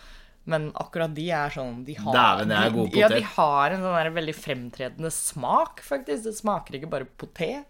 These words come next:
Speaker 1: liksom. Så de er gode, eh, men, men jeg tror på en måte, hvis det sk-, hvis folk skal ha en main takeaway her, da, så er det det at,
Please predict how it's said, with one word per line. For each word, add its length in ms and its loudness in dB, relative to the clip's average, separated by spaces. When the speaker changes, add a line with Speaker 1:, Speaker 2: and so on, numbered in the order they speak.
Speaker 1:
liksom. 340 -6
Så 140 -2
de 100 8
er 100 8
gode, 280 6
eh, 840 6
men, 340 4
men 180 2
jeg 140 4
tror 340 0
på 100 -4
en 120 0
måte, 180 6
hvis 180 -6
det 120 -2
sk-, 260 -16
hvis 180 -4
folk 240 -2
skal 180 0
ha 180 2
en 180 0
main 360 -2
takeaway 500 -2
her, 200 8
da, 100 6
så 200 -2
er 280 2
det 100 -4
det 140 4
at, 320 0